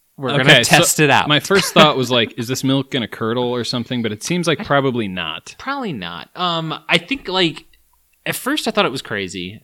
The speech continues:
Speaker 1: I mean, the cookie part's definitely insane to put it in there. But then I was thinking that there is a such thing as, like, a Coca-Cola float, kinda like a root beer float.
Speaker 2: Oh, that's true.
Speaker 1: That is a thing.
Speaker 2: Okay, that's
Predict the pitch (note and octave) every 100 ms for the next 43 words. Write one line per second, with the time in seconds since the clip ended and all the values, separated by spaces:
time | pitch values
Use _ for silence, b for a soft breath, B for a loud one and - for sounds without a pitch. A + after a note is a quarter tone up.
0 | - C3 A2+ - F3 E3+ C3+ A#2 A2 G#2
1 | G#2 E2+ F#2 F2+ F2+ A2 F#2+ G2+ F2+ E2+
2 | G2+ E2+ D2 C#2+ C#2+ F2 b b b b
3 | b b _ C#3 G#3+ C4+ A#3 D3+ D#3 -
4 | D#3 D#3+ C#3+ A#2+ A2 C3+ E3 E3 - D3+
5 | - C#3+ D3 B2 A#2 G#2 F2+ _ _ _
6 | _ - - C3 B2 - B2 A2+ - G2
7 | G#2+ A#2 - A#2 A2 G#2 G2 G#2+ B2 A#2+
8 | - C3 C3+ B2+ F#3 G#3 G#3 G3+ F#3 E3
9 | C#3+ F#3 B3+ - - B2+ G#2+ G2 A2 G3+
10 | F#3+ D#3+ F#3 D3 B2+ C3 D3 E3+ - -